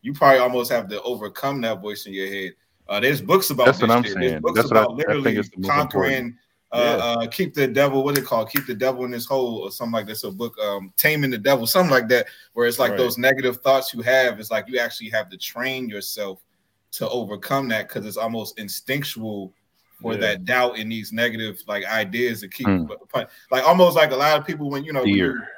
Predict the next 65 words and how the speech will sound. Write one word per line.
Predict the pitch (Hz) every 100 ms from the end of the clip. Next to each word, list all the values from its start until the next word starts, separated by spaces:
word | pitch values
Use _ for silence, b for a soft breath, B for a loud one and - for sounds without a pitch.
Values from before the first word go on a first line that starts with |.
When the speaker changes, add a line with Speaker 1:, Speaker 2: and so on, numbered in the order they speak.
| - _ -
Speaker 1:
yeah, | 139
it's | 135 120
Speaker 3:
Yeah, |
Speaker 1:
like, | -
Speaker 3:
it's | -
the | 127
Speaker 1:
uh, |
Speaker 3:
fear. | - 135 156
Speaker 1:
it's | 117
Speaker 3:
It's | 104
Speaker 1:
all, | 170
it's | 175 - -
your | 160
Speaker 3:
fear-based. | 175 214 190
Speaker 1:
ego, | 160
but | 156
your | 147
ego | 139 175 170 151
is | -
always | 151 156 151 143 135
Speaker 3:
Mm-hmm. | 143
Speaker 1:
there. | 147 135
It's | 120 117
like | 117 110 104
your | 123
ego | 147 147 139
always | 123 127 123
wants | 123 120
to |
keep | - 139 120
you |
in | 117
your | 107
comfort | - 123 113
zone. | 104 110 107
So | 117
it's | 107
like | 101 101 92 b b _
whenever | 104 127 131
you | 127
start | 127 - 123 120
to, | 110 95
you | 117
know, | 117 101
go | 107
outside | 120 117 117 110
your | 107
comfort | - 120 104
zone, | 107 107
that | 101 92
doubt | 110 117
starts | - 113 110
to | 98
kick | - 117 -
in, | 107
and | 98 98
then | 104
you | 110
have | 92
to | -
overcome | 104 107 104 117 104
that | 101 95
doubt | 107 104
in | 95
order | 101 98